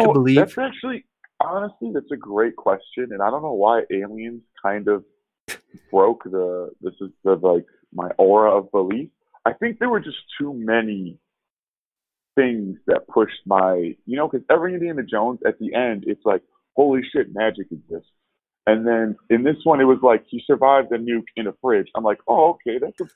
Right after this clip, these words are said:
Speaker 1: a pretty big deal." Oh, his son's Shia LaBeouf. Okay, you know, that's, you know, that's kinda surprising. And then, um, I don't know. I don't know what it is. It just, it just didn't feel right.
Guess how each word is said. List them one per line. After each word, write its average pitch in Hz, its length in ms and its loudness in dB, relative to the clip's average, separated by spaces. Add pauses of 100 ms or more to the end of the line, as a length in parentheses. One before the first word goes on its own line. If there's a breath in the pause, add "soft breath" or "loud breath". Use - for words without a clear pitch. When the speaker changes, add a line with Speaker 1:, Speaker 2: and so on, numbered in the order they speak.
(440)
Speaker 1:
a - 120 -14
pretty 113 200 0
big 98 200 -6
deal." 104 240 2
Oh, 127 160 6
his 113 160 -2
son's 131 360 -2
Shia 120 200 4
LaBeouf. 107 340 2 (120)
Okay, 160 320 -8
you 165 100 -12
know, 175 160 -6
that's, 220 140 -10 (560)
you - 80 -12
know, 175 80 -2
that's 262 200 -8
kinda 117 280 0
surprising. 107 640 -4 (500)
And 113 220 0
then, 120 720 -4 (440)
um, 117 560 0 (140)
I 123 120 4
don't 107 140 2
know. 87 220 -6
I 147 100 0
don't 165 120 -2
know 156 80 -2
what 139 160 0
it 139 80 -6
is. 113 160 -4
It 101 120 -14
just, - 120 -14 (100)
it 113 140 -14
just - 180 -14
didn't 147 240 -8
feel 139 180 6
right. 87 240 2